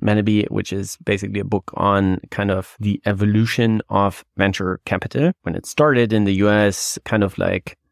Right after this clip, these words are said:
close to the semiconductor industry, and then how it evolved from there to today. That might sound a bit boring. <laughs> For me, it was not. <laughs> I, I think it is about basically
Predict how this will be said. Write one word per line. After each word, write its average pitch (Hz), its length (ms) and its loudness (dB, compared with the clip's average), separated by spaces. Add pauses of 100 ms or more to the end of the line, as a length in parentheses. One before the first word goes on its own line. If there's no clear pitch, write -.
(100)
close 101 220 2
to - 140 -8
the 92 260 -2
semiconductor 98 1000 0
industry, 92 640 0
and 90 280 -2
then 87 280 0 (380)
how 98 120 0
it 98 320 -4
evolved 95 460 0
from 95 240 -2
there 95 420 2 (100)
to 95 460 -4 (440)
today. 107 640 0 (120)
That 85 180 -8 (200)
might 120 220 2
sound 110 280 2
a 95 40 -2
bit 90 180 -4
boring. 98 360 0
<laughs> - 140 -12
For 143 560 2
me, 254 80 2
it 139 100 2
was 110 220 2
not. 113 440 0
<laughs> - 640 -4
I, 110 300 -2
I 110 60 4
think 101 460 -4
it 113 200 -2 (100)
is 131 360 0
about 101 760 0
basically 98 720 -2